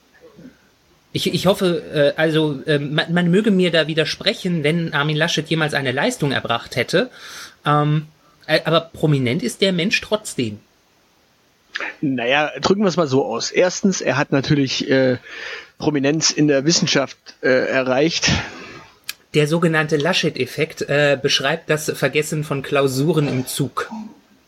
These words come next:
Speaker 2: Genau. <laughs>
Speaker 1: Und die Konsequenz, äh, daraus, dass alle Studierenden eine Eins bekommen.
Speaker 2: Mhm, genau.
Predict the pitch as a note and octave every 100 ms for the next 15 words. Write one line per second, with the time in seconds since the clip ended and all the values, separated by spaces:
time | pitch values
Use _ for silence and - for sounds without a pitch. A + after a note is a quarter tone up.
0 | _ _ - _ _ - E3+ C3+ A#2 -
1 | A#2+ F#3+ - - - - _ A#3 - -
2 | A#3 - - - B3+ - - - - _
3 | - A3+ - A3+ - _ - - - D3
4 | D#3 D3+ D3+ D#3+ E3+ D3+ D3 E3 F#3 -
5 | - D#3+ D3+ D#3 D3 C3+ C#3+ D#3+ - C#3+
6 | - C#3+ D3+ - C#3 D#3 C#3 C3 C3+ B2+
7 | B2+ B2 A#2 - - - G#2 G2+ G2+ _
8 | _ _ _ _ _ _ - F3 D3+ F3
9 | B3 _ - - - - C3+